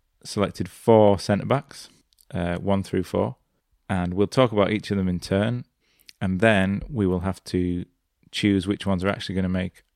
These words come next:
our starting eleven. So, yeah, I guess we should, uh,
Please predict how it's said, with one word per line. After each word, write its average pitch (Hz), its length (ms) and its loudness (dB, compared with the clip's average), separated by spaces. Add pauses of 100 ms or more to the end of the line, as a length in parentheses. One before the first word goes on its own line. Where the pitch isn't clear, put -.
(160)
our 90 140 -4
starting 95 340 -4
eleven. 98 380 -8 (640)
So, 95 520 -6 (420)
yeah, 117 340 -8
I 87 60 -8
guess 98 240 -10
we 104 100 -8
should, 92 360 -6
uh, 90 320 -6